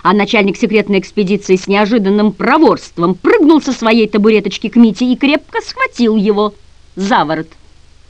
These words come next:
Императрица ужас как рассердилась. "Маленький дикарь, сердце так и зашлось! Вон его отсюда, Прохор Иванович!" Маслов потащил нарушителя чинности за ухо к двери.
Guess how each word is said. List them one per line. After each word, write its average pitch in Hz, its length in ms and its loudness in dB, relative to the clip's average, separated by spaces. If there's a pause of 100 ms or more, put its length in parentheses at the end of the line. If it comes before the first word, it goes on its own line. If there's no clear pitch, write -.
(340)
Императрица 170 840 -4
ужас 349 320 -8
как - 180 -14
рассердилась. 123 680 -14 (220)
"Маленький 605 680 -4
дикарь, 214 400 -2 (240)
сердце - 600 -2
так 480 220 -2
и 392 80 0
зашлось! 233 640 -4 (180)
Вон 277 300 2
его 208 140 0
отсюда, 190 420 -2
Прохор 175 360 -4
Иванович!" 160 480 -4 (320)
Маслов 294 420 0
потащил 277 800 -2 (120)
нарушителя 262 760 0
чинности 247 720 0
за 233 320 2
ухо 202 260 -2
к 196 100 -2
двери. 185 460 2